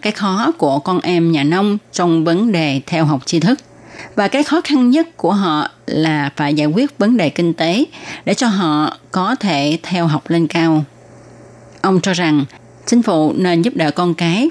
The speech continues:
của nhà nông, của ngư dân loại trừ khó khăn, giúp các em có chí hướng, có thể theo học để trở thành nhân tài. Mặc dù chính sách cấp học bổng này thích hợp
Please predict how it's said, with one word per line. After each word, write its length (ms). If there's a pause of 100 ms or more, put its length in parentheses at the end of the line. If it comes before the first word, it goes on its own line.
của 360 (100)
nhà 180
nông, 320 (260)
của 200
ngư 140
dân 360 (160)
loại 240
trừ 280
khó 240
khăn, 300 (460)
giúp 180
các 160
em 260
có 180
chí 140
hướng, 340 (220)
có 100
thể 400
theo 220
học 220 (120)
để 180
trở 140
thành 220
nhân 160
tài. 320 (580)
Mặc 160
dù 220
chính 180
sách 280
cấp 140
học 180
bổng 240
này 300
thích 140
hợp 180